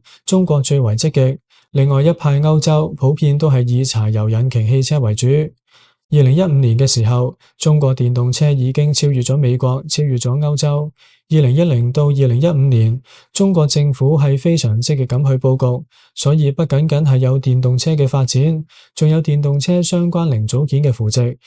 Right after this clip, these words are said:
以及充電樁嘅建設。所以已經有好幾年嘅布置嘅情況之下，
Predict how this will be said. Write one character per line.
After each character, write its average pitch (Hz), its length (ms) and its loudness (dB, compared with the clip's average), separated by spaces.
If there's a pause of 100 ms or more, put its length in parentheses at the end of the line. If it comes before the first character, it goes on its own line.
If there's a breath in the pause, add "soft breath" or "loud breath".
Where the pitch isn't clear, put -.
(180 soft breath)
以 131 160 2
及 131 160 0
充 151 260 0
電 127 200 0
樁 147 200 0
嘅 131 160 2
建 131 240 2
設。 131 340 0 (300 soft breath)
所 139 200 0
以 160 220 2
已 139 240 0
經 175 160 0
有 143 120 2
好 135 140 2
幾 160 160 2
年 120 220 2
嘅 139 200 2
布 139 220 0
置 139 160 -2
嘅 139 100 0
情 113 220 -2
況 135 220 0
之 156 100 0
下， 131 320 0